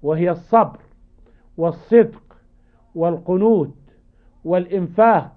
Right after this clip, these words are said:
والاستغفار بالأسحار. والمراد كونهم صابرين في أداء ال-، في أداء، في أداء الأعمال الصالحة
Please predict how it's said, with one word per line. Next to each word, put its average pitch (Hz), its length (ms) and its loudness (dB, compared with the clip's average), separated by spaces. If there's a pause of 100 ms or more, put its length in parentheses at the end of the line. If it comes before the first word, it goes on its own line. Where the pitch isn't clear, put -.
(580)
والاستغفار 185 760 -2
بالأسحار. 147 720 -4 (640)
والمراد 156 540 -4
كونهم 214 500 -4
صابرين 214 640 -6
في 214 320 -6
أداء 220 300 -4
ال-، 214 200 -12
في 220 240 -6
أداء، 220 240 -4
في 220 240 -6
أداء 214 380 -6
الأعمال 220 480 -8
الصالحة 208 640 -10